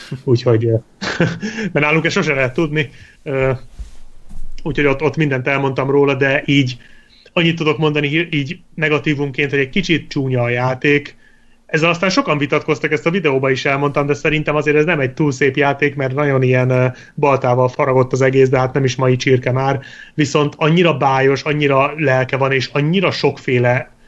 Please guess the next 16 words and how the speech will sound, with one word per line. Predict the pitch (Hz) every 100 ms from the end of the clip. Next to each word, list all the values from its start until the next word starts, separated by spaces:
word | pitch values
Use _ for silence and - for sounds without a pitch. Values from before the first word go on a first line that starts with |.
| - - - - _ - - - -
ö, | 120 123 120 120 120 120 - - _ _
dolgot | 143 143 135 127
lehet | 139 127 123
csinálni | 151 131 120 123
benne, | 120 123 123 131 127
hogy, | 127 123 123 170 - -
hogy | - 120
tényleg | - 135 117 117
én, | 117 120
én | 120
maximálisan | 123 123 - 117 113 127
tudom | 131 127
ajánlani. | 127 123 123 139
Kicsit | - 208
olyan, | 190 170 139
mint | 139 131